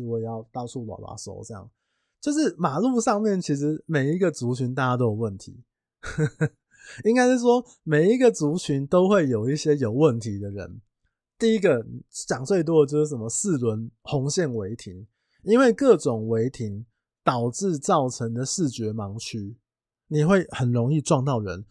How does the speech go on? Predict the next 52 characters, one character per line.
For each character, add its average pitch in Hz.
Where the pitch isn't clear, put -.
很 147
容 135
易 180
撞 151
到 143
窜 -
出 147
来 123
的 110
车 117
辆， 110
很 131
容 131
易 175
撞 131
到 127
可 -
能 113
没 147
有 147
注 135
意 127
到 117
小 107
朋 110
友。 113
那 240
还 190
有 196
那 156
种 147
两 139
轮 131
机 143
车 139
啊， 123
就 147
是 160
很 143
喜 127
欢 135
在 139
车 156
缝 135
中 117
啊， 110
哇， 120
车 165
神 113
这 123
样 131
子， 107